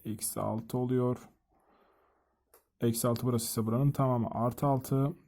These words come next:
Demek ki burası artı üç. Gençler, demirin tek başına yükü bilginize. Buradan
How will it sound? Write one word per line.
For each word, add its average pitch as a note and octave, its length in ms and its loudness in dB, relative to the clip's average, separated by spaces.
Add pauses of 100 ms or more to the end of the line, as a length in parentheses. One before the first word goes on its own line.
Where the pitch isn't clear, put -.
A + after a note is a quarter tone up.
Demek C3+ 200 -2
ki A#2 80 -4
burası A#2 500 0
artı A#2+ 320 -2
üç. A#2 340 -4 (340)
Gençler, A2 440 -4
demirin G#2+ 280 0
tek A2+ 220 -8
başına A2+ 240 -6
yükü A#2 360 -6
bilginize. A2 460 0 (840)
Buradan A#2+ 340 2